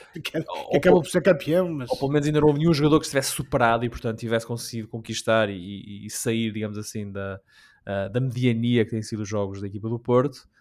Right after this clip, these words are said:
Speaker 2: Mas também porque tem um Benfica forte, pelo menos em <laughs> teoria, um Sporting também forte e um Braga. E, portanto, acho que estão reunidas as condições para uma época muito difícil para o Porto, que não consegue, de facto, produzir futebol com qualidade.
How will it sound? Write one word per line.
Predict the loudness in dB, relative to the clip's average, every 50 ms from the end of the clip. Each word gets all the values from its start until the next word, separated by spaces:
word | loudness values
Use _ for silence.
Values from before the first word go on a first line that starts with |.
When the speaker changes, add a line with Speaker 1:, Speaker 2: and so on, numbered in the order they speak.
| _ -20 -20 -20 _ -20 -10 _
Speaker 2:
Mas | -2 -2 2 2
também | 2 2 4 2 0
porque | 0 -2 -6 -6 0 4
tem | 4 4 4 4
um | 2
Benfica | 0 0 0 -2 -2 -2 -2 -2
forte, | 2 4 4 4 4 4 0 -8 -16 _
pelo | -8 -6
menos | -6 -4 -4
em | -4
<laughs> |
teoria, | -6 -4 -2 -2 0 2 2 4 6 6 4 4 2 -4 _ _ -20 -16 -14 -14 -14 -14 -12 _
um | -6 -4
Sporting | -4 -4 2 8 8 8 8 8 4 0 -2
também | 0 0 0 2 0
forte | 0 0 2 4 4 4 2 0 -6 -14 -16 _ _ _ _ _
e | -4 -2 0
um | 0 4 6
Braga. | 8 8 8 8 6 6 2 -2 -4 -4
E, | -8
portanto, | -8 -2 -2 0 2 4
acho | 2 2 2 -2 -8
que | -6 -2 -2 0 0
estão | 0 -2 -2 -2 0
reunidas | 0 -2 -2 0 0 0 -2
as | -2 -2
condições | -2 -2 -2 -2 -2 -2 -2 -2 0 0 -2 -4 -8 -12 -16 _ _ _ _ _ _ _ _
para | _ 4 4 6
uma | 6 6
época | 4 4 4 4 2
muito | 2 4 2 0 2 0 -2
difícil | -4 -2 -4 -4 -4 -2 -2 -2 -2
para | 0 0 0
o | 0
Porto, | -2 -2 -4 -4 -4 -4 -8 _ -20 _ _ _ _
que | -4 0
não | 0 0
consegue, | 2 4 2 2 2 4 6 6 6 6
de | 6
facto, | 4 4 4 4 0
produzir | -4 -2 0 2 0 0
futebol | 0 2 4 4 6
com | 6 2 -2
qualidade. | 0 2 2 2 4 2 2 2 0 0 -2